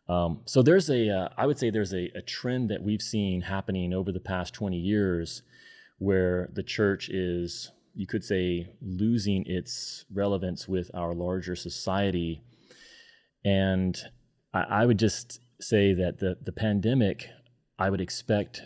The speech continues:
to, to only accelerate that, but that would be one of the speculations. So let me just throw it back to you guys. What have you guys seen in terms of, of trends within the traditional church in America over the past,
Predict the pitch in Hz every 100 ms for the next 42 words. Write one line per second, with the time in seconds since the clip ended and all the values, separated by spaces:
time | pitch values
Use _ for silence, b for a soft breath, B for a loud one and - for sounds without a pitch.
0 | _ - 101 92 - 107 101 101 101 95
1 | 90 85 87 - _ _ _ _ _ -
2 | - 120 104 90 85 78 76 - b b
3 | b b - 98 - - 104 - 92 95
4 | 98 90 90 - 92 - 85 87 87 87
5 | 80 78 - b b b b b - 117
6 | 110 - - 127 117 107 - - 110 110
7 | 101 - 101 110 92 90 85 95 127 104
8 | 117 110 101 - 107 95 - 101 95 90
9 | 87 87 - 90 - - 107 101 98 95
10 | - b b b 101 123 110 98 98 95
11 | 98 104 - 101 87 95 90 90 90 -
12 | 87 85 - 95 90 85 - 87 85 -
13 | -